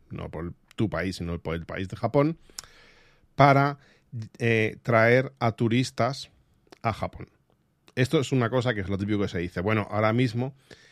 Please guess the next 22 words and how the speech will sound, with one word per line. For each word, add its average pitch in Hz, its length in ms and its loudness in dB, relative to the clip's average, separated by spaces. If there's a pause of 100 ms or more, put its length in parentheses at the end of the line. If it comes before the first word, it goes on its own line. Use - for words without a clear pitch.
(240)
el 123 180 2
nivel 117 240 4
de 123 100 4
turismo 117 420 0
de 117 60 2
Japón 127 460 0 (100)
es 120 200 2 (100)
similar 110 640 0 (100)
al 110 200 0
nivel 101 260 2
del 101 160 -2
turismo 98 540 -4
en 98 160 -4
Corea 92 340 0
del 90 200 -2
Norte, - 360 0 (580)
donde 104 380 0
solamente 110 560 2
se 90 140 -8
pueden 92 200 -2
hacer 113 260 0
viajes 123 520 2